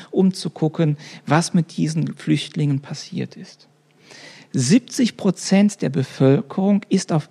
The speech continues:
internationale Unterstützung und Hilfe angewiesen. Mangelernährung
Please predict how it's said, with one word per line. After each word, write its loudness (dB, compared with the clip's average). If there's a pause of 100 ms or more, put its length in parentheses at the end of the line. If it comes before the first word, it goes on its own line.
(120)
internationale 2
Unterstützung 0
und -2
Hilfe 0
angewiesen. -6 (400)
Mangelernährung 4